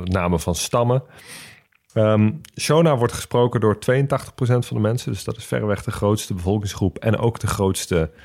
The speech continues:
taalgroep. En Ndebele is ongeveer veertien procent. Nou, Engels is dus de taal die administratief wordt gebruikt, die in het onderwijs wordt gebruikt en, eh, door bijna iedereen gesproken wordt.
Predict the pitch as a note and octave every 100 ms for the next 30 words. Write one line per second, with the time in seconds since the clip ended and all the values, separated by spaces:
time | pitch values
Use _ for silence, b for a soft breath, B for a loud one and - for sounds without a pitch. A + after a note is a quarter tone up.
0 | B B - A2 C#3 - B2+ D3 - B
1 | B B A2 G2+ F#2 F#2+ G2+ G#2 F2+ F2+
2 | - E2+ - D#2+ E2+ G2 B2 A2+ G#2 G#2
3 | A2+ - - B B B - - - C3+
4 | B2+ G#2 F2 F2 F#2 - - F2+ D#2 G2+
5 | A#2+ A2+ F2+ D#2+ D#2 F2 - F#2+ - F#2
6 | - G#2 - A#2+ - - - _ _ -
7 | A2+ - G2+ F#2+ F#2+ F#2+ G2 F2+ - C3
8 | A#2 G#2 F#2+ E2+ F#2 - F#2+ F2 E2+ D#2+
9 | D#2+ - - D#2+ D#2+ D#2 D2+ D2 D#2+ F2
10 | - E2 D#2 - F2+ F#2+ F#2 F#2+ E2+ F2
11 | E2+ E2 - F#2+ B2 C#3+ B2+ F3